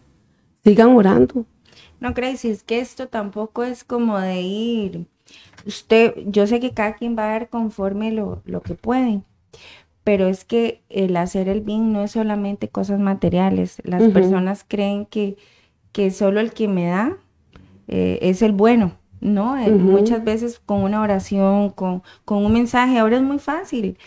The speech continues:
Speaker 1: Claro.
Speaker 2: Ahora usted pasa conectado, eh, esto de las redes sociales nos, nos abre todavía
Speaker 1: Claro.
Speaker 2: muchísimo más la relación con las personas. Entonces, ahora, uh, ah, mencionamos algo muy curioso de, de eso, de, de,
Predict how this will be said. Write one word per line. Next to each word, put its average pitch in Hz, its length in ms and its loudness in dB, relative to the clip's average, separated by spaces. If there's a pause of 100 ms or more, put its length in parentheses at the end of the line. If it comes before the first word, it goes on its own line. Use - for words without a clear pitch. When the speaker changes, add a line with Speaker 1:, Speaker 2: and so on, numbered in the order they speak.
(160)
Speaker 1:
Claro. 214 180 6
Speaker 2:
Ahora 226 140 8
usted 254 240 2
pasa 277 280 0
conectado, 262 840 -2
eh, 208 260 -6 (420)
esto 233 300 0
de 269 60 -4
las 233 160 2
redes 233 260 0
sociales 240 440 -2
nos, 220 360 -4
nos 190 320 -6
abre 220 720 -2
todavía 202 460 0
Speaker 1:
Claro. 220 220 8
Speaker 2:
muchísimo 208 460 4
más 208 480 0
la 208 180 0
relación 190 480 -2
con 233 140 -4
las 247 160 -4
personas. 226 640 -2
Entonces, 196 580 -2 (1160)
ahora, 226 460 6
uh, 226 140 0 (140)
ah, 202 240 6
mencionamos 214 600 0
algo 233 200 2
muy 240 200 0
curioso 233 460 0
de, 214 300 -2
de 175 180 -2
eso, 196 140 -6
de, 214 340 -2
de, - 240 -8